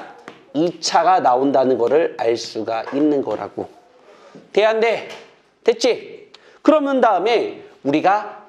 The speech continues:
다시 이 차로, 야, 외워줘, 이거, 얘들아. 이거 두 번째 푸는 거잖아. 얘들아, 이거 두 번째 푸는 거잖아. 지원아, 외워줄 거지?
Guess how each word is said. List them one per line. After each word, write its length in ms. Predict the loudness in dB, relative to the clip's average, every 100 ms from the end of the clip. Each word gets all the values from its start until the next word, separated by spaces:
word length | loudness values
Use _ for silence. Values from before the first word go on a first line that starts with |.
| _
다시 600 | -4 -2 -2 0 0 0
이 260 | 0 -2 -2
차로, 400 | 0 2 2 2
야, 80 | 2
외워줘, 460 | 4 2 2 2 2
이거, 240 | 2 2
얘들아. 240 | 2 2 2
이거 200 | 0 -2 -10 -6
두 140 | 0
번째 320 | 2 2 -2
푸는 240 | 0 0 2
거잖아. 400 | 0 -2 -4 -8 -20 _ _ _ _ _ _
얘들아, 160 | 0 2
이거 120 | 2
두 160 | 2 2
번째 240 | 2 2 0
푸는 180 | 0
거잖아. 240 | 0 -2 -2
지원아, 300 | 0 2 2
외워줄 360 | 2 2 0
거지? 400 | -2 -2 -2 -8